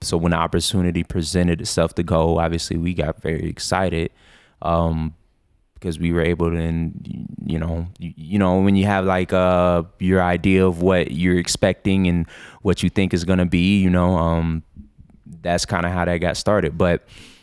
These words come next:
so, and I feel like we touched on this in the last episode we released. Um,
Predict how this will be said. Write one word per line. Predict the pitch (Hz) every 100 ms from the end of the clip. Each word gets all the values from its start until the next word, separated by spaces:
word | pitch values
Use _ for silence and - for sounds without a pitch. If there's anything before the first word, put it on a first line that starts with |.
| _
so, | - 110 98 95 92 90 - _ _ _ _
and | - 104
I | 95
feel | 185
like | 185 110
we | 98
touched | - 160 -
on | 117 98
this | 92 95
in |
the | 90
last | 92 92 -
episode | 101 101 92 82 85 80
we |
released. | 82 82 85 82 -
Um, | - 82 82 82 82 85